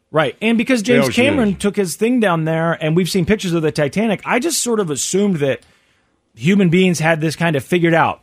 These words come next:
Speaker 1: At least whatever the depth is that the Titanic's at, they found the Titanic a long time ago. James Cameron was taking pictures of it a long time ago, so they must have this all figured out. And then you realize with all these resources, they're like, "We don't really have anything to
Speaker 2: We
Speaker 1: go
Speaker 2: don't even
Speaker 1: rescue
Speaker 2: really
Speaker 1: them."
Speaker 2: know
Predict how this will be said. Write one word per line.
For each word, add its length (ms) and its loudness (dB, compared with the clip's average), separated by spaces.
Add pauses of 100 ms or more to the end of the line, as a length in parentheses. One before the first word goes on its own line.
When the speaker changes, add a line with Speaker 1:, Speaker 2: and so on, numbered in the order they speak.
(160)
Speaker 1:
At 140 0
least 180 -2
whatever 280 0
the 100 0
depth 320 0
is 140 0
that 80 -2
the 80 -4
Titanic's 500 -2
at, 260 0 (300)
they 160 -4
found 300 0
the 40 -2
Titanic 460 -2
a 60 -8
long 160 -2
time 160 -6
ago. 100 -2
James 300 -2
Cameron 320 -2
was 80 -4
taking 240 -2
pictures 360 -4
of 120 0
it 80 -2
a 20 -2
long 160 -4
time 240 -6
ago, 180 -4
so 380 -2 (300)
they 100 0
must 220 0
have 100 0
this 160 -4
all 140 2
figured 260 -4
out. 180 0
And 120 -2
then 160 2
you 120 0
realize 480 -2
with 200 -12
all 260 0
these 220 -2
resources, 760 -6 (480)
they're 180 -6
like, 200 -6
"We 80 -6
don't 140 -2
really 160 0
have 180 0
anything 300 -2
to 60 2
Speaker 2:
We 60 2
Speaker 1:
go 60 2
Speaker 2:
don't 120 4
even 60 4
Speaker 1:
rescue 200 2
Speaker 2:
really 260 2
Speaker 1:
them." 100 2
Speaker 2:
know 460 2